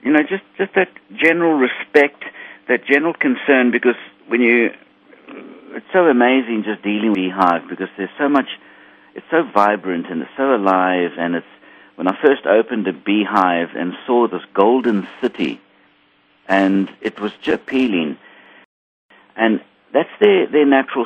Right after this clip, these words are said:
state. Now, every one of us as human beings, we,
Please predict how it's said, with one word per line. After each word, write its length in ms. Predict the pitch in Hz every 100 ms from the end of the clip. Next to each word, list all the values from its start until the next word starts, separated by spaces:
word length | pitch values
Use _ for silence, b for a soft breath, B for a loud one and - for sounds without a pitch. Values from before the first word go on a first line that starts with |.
| -
state. 300 | 117 98 113
Now, 120 | 101 _ -
every 200 | 175 185
one 200 | 143 139
of 100 | 110
us 180 | 104 101
as 100 | 92 -
human 380 | 123 123 107 92
beings, 460 | 104 98 87 78 - _ B B B B B
we, 140 | 135